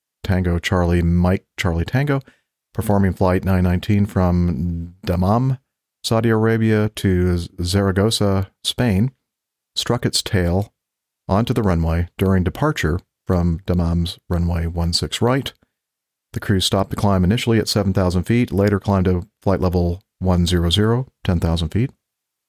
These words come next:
and subsequently decided to divert to Jeddah. The aircraft climbed to fifteen thousand and further to eighteen thousand for the flight to Jeddah and landed in Jeddah without further incident at,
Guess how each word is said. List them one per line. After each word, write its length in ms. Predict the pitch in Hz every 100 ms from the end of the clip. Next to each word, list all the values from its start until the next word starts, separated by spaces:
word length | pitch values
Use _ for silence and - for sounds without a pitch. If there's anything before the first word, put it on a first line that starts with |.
| - -
and 220 | 98 95
subsequently 640 | - 98 - 95 95 90
decided 480 | 85 87 90 87 85
to 140 | 90 85
divert 580 | 87 87 85 92 - -
to 280 | 92 90
Jeddah. 520 | 85 87 104 82 - - - _ _ _ _ _ _ _
The 160 | 90 92
aircraft 320 | 98 98 90
climbed 320 | 110 104 104
to 300 | - 95 92
fifteen 680 | 90 - 104 - 113 120 117
thousand 560 | 117 110 117 113 113 110
and 160 | 92 -
further 300 | 101 101 92
to 380 | - 92 90 92
eighteen 460 | 104 - 110 101
thousand 320 | 101 95 92
for 140 | - 87
the 180 | 92 85
flight 340 | 92 90 -
to 140 | - 85
Jeddah 440 | 92 90 90 87 - _ _ _ 98
and 140 | 87
landed 320 | 90 90 90
in 240 | - 90 87
Jeddah 420 | 90 82 87 - _ _ _ _ _
without 500 | 98 87 90 87 - - _
further 460 | - 92 90 87 104 _
incident 540 | 143 156 143 139 - _ _ -
at, 340 | 101 98 -